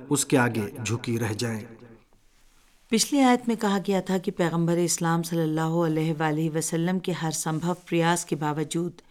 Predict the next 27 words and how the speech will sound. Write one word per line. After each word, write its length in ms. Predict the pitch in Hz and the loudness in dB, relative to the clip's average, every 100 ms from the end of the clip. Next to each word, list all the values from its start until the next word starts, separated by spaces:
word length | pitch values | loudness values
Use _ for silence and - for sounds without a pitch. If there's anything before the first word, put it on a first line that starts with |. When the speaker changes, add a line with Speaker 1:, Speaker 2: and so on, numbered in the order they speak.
| - - - - | -20 -20 -20 0
Speaker 2:
अनेक 320 | 214 226 240 | 4 4 4
ईश्वरवादी 680 | 233 - 202 175 165 160 180 | 0 2 2 2 0 0 2
ईश्वर 300 | 175 - 185 | 0 0 0
पर 220 | 185 185 170 | 0 -2 -2
ईमान 400 | 185 170 165 165 | 0 0 0 0
लाने 280 | 165 170 190 | 2 2 0
के 160 | 208 | 0
लिए 220 | 160 160 160 | 0 -2 0
तैयार 420 | 175 165 156 143 | 0 2 0 0
नहीं 240 | 165 160 | 0 0
होते 340 | 147 151 170 165 | 0 -2 -4 -4
थे। 140 | 165 - - _ - - - - | -8 -8 -16 _ -20 -20 -20 0
यह 220 | 214 254 | 6 8
आयत 280 | 262 262 262 | 8 4 2
इसी 200 | 196 214 | 0 2
बात 300 | 175 180 185 | 4 2 2
को 60 | 196 | 0
आगे 240 | 175 151 | 0 0
बढ़ाते 440 | 151 156 156 160 196 | 0 0 -2 0 2
हुए 220 | 180 175 | 2 0
कहती 420 | 175 156 - 214 | 0 -2 0 0
है 200 | 185 147 - - - | 0 -2 -8 -20 -2
कि 100 | 208 | 0
वे 420 | 170 220 226 214 175 | 4 4 4 2 4
ये 120 | 262 | 6
ना 200 | 240 226 | 6 4
सोचें 520 | - 185 165 170 160 | 2 0 2 0 -2